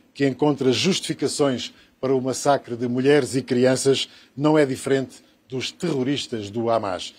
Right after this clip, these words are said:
Foi o que disse Avigdor Lieberman. Outro político que neste momento faz parte do governo, Benny Gantz, eh, que já foi também anteriormente ministro da Defesa entre dois mil e vinte e dois mil e vinte e dois, ele veio dizer que são dias sombrios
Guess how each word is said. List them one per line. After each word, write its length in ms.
Foi 200
o 40
que 120
disse 320
Avigdor 580
Lieberman. 600
Outro 520
político 520
que 60
neste 220
momento 180
faz 200
parte 260
do 140
governo, 400
Benny 340
Gantz, 500
eh, 200
que 120
já 140
foi 160
também 260
anteriormente 520
ministro 320
da 80
Defesa 400
entre 160
dois 200
mil 160
e 60
vinte 260
e 60
dois 220
mil 180
e 60
vinte 180
e 60
dois, 340
ele 140
veio 160
dizer 320
que 80
são 220
dias 340
sombrios 680